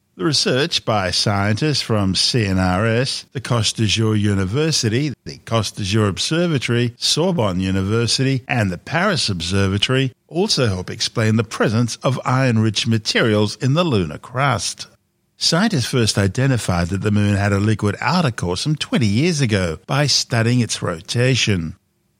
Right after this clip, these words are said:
But the small size of the lunar inner core made its identification far more difficult. Way back in twenty eleven, scientists using seismic data originally recorded by nasa Apollo astronauts suggested that the Moon might have a solid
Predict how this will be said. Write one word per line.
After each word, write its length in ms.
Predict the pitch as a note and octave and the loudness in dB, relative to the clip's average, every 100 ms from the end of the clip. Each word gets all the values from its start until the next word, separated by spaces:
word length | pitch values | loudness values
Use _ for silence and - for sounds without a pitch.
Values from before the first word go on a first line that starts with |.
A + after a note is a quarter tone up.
| - | -4
But 260 | G#2+ A#2+ | 0 0
the 100 | A#2+ | 0
small 440 | G#2 - A#2 D#3 C#3+ | -2 -2 0 0 -2
size 440 | - A2+ G2 G2+ | -2 0 0 0
of 80 | G#2+ | 0
the 100 | G#2+ | 2
lunar 320 | G2+ G2 F#2 | 2 0 -2
inner 300 | - F3 E3+ | -2 -2 -2
core 400 | - F#2+ F2 G2 - | -2 -2 0 -4 -4
made 300 | A#2 G#2+ C3 | -2 0 0
its 180 | F#3 | 0
identification 920 | C3+ G#2 F#2+ F2 - F#2+ G2+ G2 - G2+ | -2 0 -2 -2 -4 -2 0 0 0 -2
far 320 | - D#3+ A#2 | 0 0 2
more 160 | E2+ D#2+ | 0 -2
difficult. 720 | C#3 B2+ C3 G#2 F2+ E2 - _ _ _ _ - | -2 2 2 2 0 -4 -14 _ _ _ _ -10
Way 300 | A#2 A2 G#2 | -2 0 2
back 320 | G#2 A2+ A#2 | 2 2 2
in 120 | G2 | 0
twenty 440 | - B2 G2 F#2 | 0 -2 0 0
eleven, 480 | G2+ D3+ C3+ B2 A#2+ | 0 0 2 0 0
scientists 600 | - - A3+ C3+ B2 A#2+ B2+ | -2 0 2 2 0 0 0
using 280 | A2 G#2+ | 0 0
seismic 600 | F#2+ - A#2 F#2+ G#2+ F#2+ F2 | 0 0 -2 0 0 -2 -2
data 300 | F#2 A2+ A#2 | 0 0 2
originally 560 | G2+ F#2 A2 G#2+ G2 | 0 0 -2 0 0
recorded 540 | F#2 F#2 - A2 G#2 G2 | -2 -2 -2 0 0 0
by 240 | G2 F#2 | 0 0
nasa 480 | F2 A#2 E3 - F#2 | -2 -2 0 0 -2
Apollo 460 | - - G3 D3 E2+ | -4 -4 0 2 0
astronauts 760 | F2 - A2 A2+ B2 - - | -2 -2 0 2 0 -4 -6
suggested 520 | - A#2+ C3 F3 - | -2 0 0 -2 -4
that 180 | G3 D#3 | -6 -4
the 80 | D3+ | -2
Moon 400 | C3+ C3 B2 A#2 | 0 2 2 2
might 300 | C3+ B2 G#2 | 2 0 -2
have 360 | - G3+ G2 G#2 | -2 -2 -2 -2
a 100 | A#2+ | -2
solid 520 | - A#2+ A2 A#2+ | 0 0 0 0